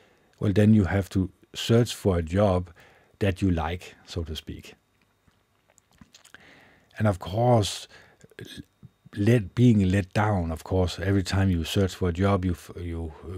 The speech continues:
uh, receive a no, can also be a bit of a downer, of course. So I'm not saying that it is just, uh, ca-, candy floss, floss dandy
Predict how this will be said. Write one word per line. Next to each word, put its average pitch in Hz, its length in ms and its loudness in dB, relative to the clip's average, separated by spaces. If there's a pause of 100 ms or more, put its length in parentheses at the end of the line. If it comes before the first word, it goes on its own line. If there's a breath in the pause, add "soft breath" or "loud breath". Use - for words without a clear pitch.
(200)
uh, 90 120 -8
receive 95 320 0
a 95 60 2
no, 107 400 6 (260 loud breath)
can 104 140 0
also 120 320 4
be 104 380 2 (460 loud breath)
a 104 120 -8
bit 104 160 2
of 98 120 2
a 95 120 0 (280)
downer, 117 320 4
of 87 160 -2
course. 90 360 -4 (640 soft breath)
So - 140 -4
I'm 95 80 2
not 107 180 2
saying 117 420 2
that 90 180 0
it 82 260 -4
is - 240 -10 (140)
just, - 440 -4 (120)
uh, 87 360 -6 (1400 loud breath)
ca-, 98 180 -6
candy 113 320 4
floss, 98 520 -2
floss 104 380 -2
dandy 107 400 2